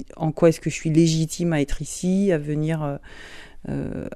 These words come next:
aspirer un petit peu de la connaissance, et cetera. » Et puis après, euh, après, il y a eu les voyages de visite. Au début de, de notre entretien, tu disais, euh,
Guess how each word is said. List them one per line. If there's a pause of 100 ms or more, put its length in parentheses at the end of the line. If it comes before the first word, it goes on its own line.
(120)
aspirer
un
petit
peu
de
la
connaissance,
et
cetera. »
Et
puis
après,
euh, (500)
après,
il
y
a
eu
les
voyages
de
visite.
Au
début
de,
de
notre
entretien,
tu
disais,
euh,